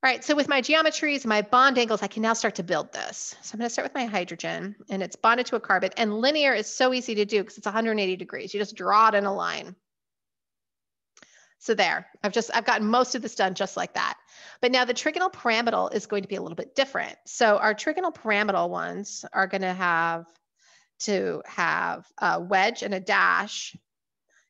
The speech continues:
to communicate its structure. You could do, this is the common way to do it. You could also, I'm, I'm guessing, do something like this as well, or have something with a wedge. But you'll need to have three. It's kinda like you eliminate one of the bonded things in your tetrahedral pattern.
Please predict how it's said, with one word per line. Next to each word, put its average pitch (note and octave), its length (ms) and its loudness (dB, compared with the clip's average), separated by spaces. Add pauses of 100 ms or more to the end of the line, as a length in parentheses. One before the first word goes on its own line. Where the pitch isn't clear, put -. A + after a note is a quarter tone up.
to A3 100 -6
communicate G#3 640 -4
its F3 160 -12
structure. - 500 -2
You G3 80 -10
could G#3 140 -8
do, A3+ 120 0
this D4 200 -2
is - 80 -6
the A#3+ 100 -2
common G#3 340 2
way F#3 120 -4
to F#3 80 -6
do D#3 100 -8
it. - 120 -8
You A#3 60 -8
could A3+ 120 -4
also, A3 240 0
I'm, G3 160 -4
I'm G3 100 -4
guessing, F3 460 -6
do F3 100 -14
something E3+ 240 -12
like - 260 -16
this - 380 -10
as - 180 -12
well, E3 520 -8 (800)
or F3+ 580 -4
have F3 160 -6
something F3 280 -10
with E3 120 -12
a F3 80 -8
wedge. E3+ 420 -6 (440)
But A3+ 280 4
you'll A#3 160 4
need A#3+ 180 2
to B3 100 0
have G#3+ 300 2
three. A3+ 520 0
It's G3+ 140 -4
kinda A#3+ 200 0
like A#3 200 0
you G3 200 0
eliminate G3 560 -2
one F#3 220 -6
of F#3 140 -10
the F#3 80 -6
bonded F#3 400 -8
things F3 300 -10
in F3+ 100 -12
your E3 120 -12
tetrahedral - 720 -14
pattern. - 480 -12